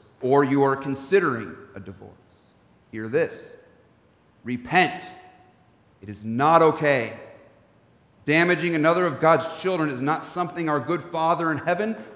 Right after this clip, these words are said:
takes very lightly. You need to repent to your God. You need to repent to everyone you have been, who has been damaged by you and for what you have done. Repent and seek mercy from your God, and know this,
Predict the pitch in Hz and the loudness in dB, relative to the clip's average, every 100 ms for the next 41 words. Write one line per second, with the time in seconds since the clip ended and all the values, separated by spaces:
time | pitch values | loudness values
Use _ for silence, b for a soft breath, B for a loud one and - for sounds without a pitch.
0 | - 185 196 190 147 170 160 151 147 143 | -8 -2 0 -2 0 2 2 2 2 0
1 | - - - - - _ _ _ _ _ | -6 -14 -18 -20 -20 _ _ _ _ _
2 | 139 190 180 160 147 156 156 - 135 107 | -4 -2 -2 0 -2 -2 -6 -6 -8 -4
3 | 143 143 180 277 - - - 143 160 147 | 0 4 6 4 0 -10 -8 -4 -2 0
4 | 156 156 160 151 - 156 175 170 170 165 | -2 -2 -4 -6 0 2 2 2 0 0
5 | 151 127 131 - 123 147 127 131 110 143 | -2 -2 -6 -8 -6 -6 -4 -8 -6 -4
6 | 170 226 202 - 214 220 220 240 247 180 | -4 -4 -8 -2 0 2 -2 -6 -6 -6
7 | 160 - 160 160 180 180 170 165 139 151 | -8 -6 -4 -2 -2 -4 -6 -6 -4 -4
8 | 127 113 - - _ _ _ _ _ _ | -4 -10 -18 -20 _ _ _ _ _ _
9 | _ 143 156 - 208 240 - 185 - 196 | _ -6 -6 -4 -4 -4 -6 -12 -12 -12
10 | 151 165 202 226 233 214 208 196 190 180 | -8 -2 -2 -2 -8 -12 -8 -6 -6 -4
11 | 175 160 147 - 147 156 175 233 269 190 | -2 -2 -2 -4 -8 -6 -2 0 -2 -6
12 | 120 | -10